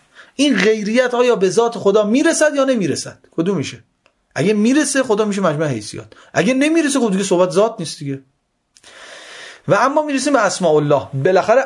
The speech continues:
اول در عالم اسماء الله که اول و آخر و ظاهر و باطن هست، اینها نقیضین، ضدین هست یا نیست؟ بله، ضدینه.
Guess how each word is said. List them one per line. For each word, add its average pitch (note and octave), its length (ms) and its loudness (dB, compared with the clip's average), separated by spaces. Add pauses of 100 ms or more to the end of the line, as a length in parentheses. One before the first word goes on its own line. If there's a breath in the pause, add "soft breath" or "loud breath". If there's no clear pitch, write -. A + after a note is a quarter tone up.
اول E3 500 0
در D#3 260 0
عالم D#3+ 340 2
اسماء D#3 360 0
الله F3 340 2
که F#3 120 -4
اول D3+ 420 2
و - 20 2
آخر D3+ 300 2
و D3 140 2
ظاهر D3 320 2
و D3 60 2
باطن D3 400 0
هست، A3 380 0
اینها C#3+ 680 0 (300 soft breath)
نقیضین، D#3 680 0
ضدین D#3 460 -2
هست B3 200 -2
یا G#3 100 0
نیست؟ G3 360 -4
بله، D#3 240 2
ضدینه. A#2 580 -8